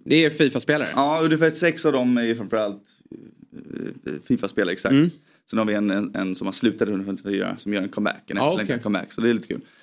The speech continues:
Speaker 2: Eh, och sen har vi, ja, vi har några ro-, några roliga liksom, liksom, vi har ju Ara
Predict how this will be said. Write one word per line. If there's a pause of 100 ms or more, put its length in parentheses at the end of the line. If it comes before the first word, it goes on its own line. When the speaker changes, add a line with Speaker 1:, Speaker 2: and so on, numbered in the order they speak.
(260)
Speaker 2:
Eh,
och
sen
har
vi, (920)
ja,
vi
har
några
ro-,
några
roliga
liksom, (160)
liksom,
vi
har
ju
Ara